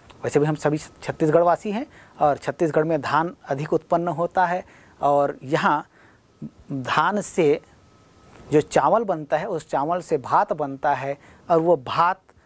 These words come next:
से तरह तरह के व्यंजन भी बनते हैं। भात को तो हम खाते ही हैं, भात के अलग-अलग रूप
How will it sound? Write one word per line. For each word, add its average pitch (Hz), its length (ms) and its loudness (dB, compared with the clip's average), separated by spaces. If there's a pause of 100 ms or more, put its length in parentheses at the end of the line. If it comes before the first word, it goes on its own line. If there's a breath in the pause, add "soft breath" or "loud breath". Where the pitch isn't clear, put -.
से 175 200 -2
तरह 180 280 0
तरह 180 220 -2
के 175 140 -6
व्यंजन 139 440 -4
भी 170 80 -4
बनते 175 400 0
हैं। 185 180 -6 (1040 loud breath)
भात 127 260 2
को 180 100 2
तो 180 100 2
हम 175 140 0
खाते - 360 -2
ही 185 160 4
हैं, 196 200 -6 (260 loud breath)
भात - 260 0
के 208 100 0
अलग-अलग 202 640 0
रूप 175 220 -4